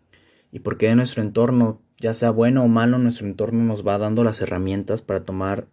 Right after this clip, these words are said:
una decisión y que esa oportunidad sea a base de ese entorno. Entonces creo que sea bueno o malo, nuestro entorno nos afecta mucho y que muchas veces llegamos a pensar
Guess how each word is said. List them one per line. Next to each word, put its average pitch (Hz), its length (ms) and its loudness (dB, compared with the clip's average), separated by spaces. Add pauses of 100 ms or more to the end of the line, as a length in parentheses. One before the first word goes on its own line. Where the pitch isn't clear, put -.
(140)
una 113 240 0
decisión 113 680 0 (760)
y 101 100 -12
que 107 160 2
esa 104 140 2
oportunidad 110 760 0 (580)
sea 110 260 2
a 107 40 0
base 123 560 2
de 104 200 -4
ese 107 180 -2
entorno. 95 580 -2 (460)
Entonces 107 440 -4
creo 113 300 4
que 113 160 0
sea 107 240 0
bueno 117 320 2
o 117 60 2
malo, 113 480 2
nuestro 104 260 -6
entorno 101 500 -6
nos 101 220 -8
afecta 98 380 -6
mucho 120 500 0 (540)
y - 60 -14
que 101 100 -4
muchas 113 280 2
veces 120 200 4
llegamos 107 360 -2
a 113 120 -6
pensar 104 640 -4